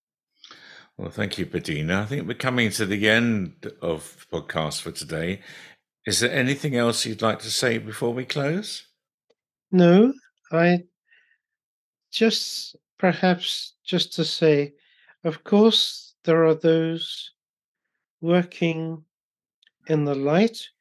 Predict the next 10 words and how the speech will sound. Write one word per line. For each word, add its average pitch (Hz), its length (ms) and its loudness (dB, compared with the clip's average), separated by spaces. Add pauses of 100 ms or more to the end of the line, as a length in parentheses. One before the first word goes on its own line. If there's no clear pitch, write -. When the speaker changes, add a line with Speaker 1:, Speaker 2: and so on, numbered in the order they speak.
(260)
Speaker 2:
who 165 160 2
might 196 400 2
call 185 240 -4
themselves 175 640 -2
a 160 60 -4
white 156 360 -4 (120)
witch, - 800 -16 (1040)
who 151 200 -2
are 151 120 2
working 160 800 -2